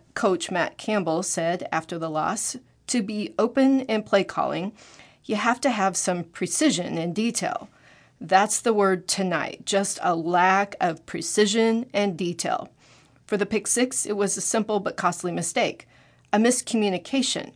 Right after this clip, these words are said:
Campbell said. Rocco thought it was going to be one route, it was a red route, and then those things happen. You have to live with it and learn from it. That type of route in which the quarterback and receivers adjust their plans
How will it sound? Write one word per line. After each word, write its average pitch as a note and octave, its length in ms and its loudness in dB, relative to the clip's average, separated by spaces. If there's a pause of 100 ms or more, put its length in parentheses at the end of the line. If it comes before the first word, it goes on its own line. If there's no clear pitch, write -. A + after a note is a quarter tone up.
Campbell D#3+ 280 -6
said. - 360 -6 (260)
Rocco G3+ 240 4
thought F#3+ 260 6
it F3+ 100 -2
was F3+ 160 -4
going F3+ 260 0
to F#3 100 -4
be E3+ 240 0
one E3+ 300 0
route, F3+ 420 2 (280)
it E3+ 260 -4
was E3+ 420 -2
a E3 120 0
red E3+ 320 4
route, E3+ 340 2
and E3 180 -4
then E3 260 -2
those F3 280 -2
things D#3+ 240 -6
happen. D#3 460 -2
You D#3 300 -6
have C#3 300 -10
to F3+ 80 -2
live D#4+ 220 4
with F#3+ 160 -4
it - 300 -6
and D#3 180 -8
learn A#3+ 240 2
from - 200 -6
it. - 160 -14 (440)
That C3 180 -4
type G#3 260 0
of E3 160 -8
route E3+ 420 0
in E3 200 -4
which D#3+ 320 -6
the E3 280 0
quarterback G3+ 540 2
and E3+ 100 -4
receivers G3 500 -4
adjust F3 400 0
their F3+ 120 -2
plans F#3+ 500 0